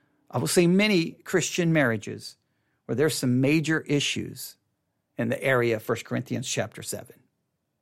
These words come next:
Major issues. And therefore, they lack the protection that both need.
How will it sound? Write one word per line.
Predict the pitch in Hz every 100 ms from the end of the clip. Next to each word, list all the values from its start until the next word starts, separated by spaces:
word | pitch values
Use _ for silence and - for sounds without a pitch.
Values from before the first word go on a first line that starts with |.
| _ _ _ _
Major | 139 151 151 147 135 127
issues. | - 120 - - - - - _ _ _ _ _ _ _ _ _ _ _ _ _ _ _ _ _ _ _ _ _ _ _ _ _ _ _ _ _ _ _ _ _ _ -
And | 139
therefore, | 156 202 - - 151 147 _ _ _ _ _ _ _ _ _ _ _ _ _ _ _ _ _ _ _
they | - 123
lack | 143 156 -
the | -
protection | 127 135 - 165 - - 131
that | 127 -
both | 131 139 -
need. | 147 208 127 175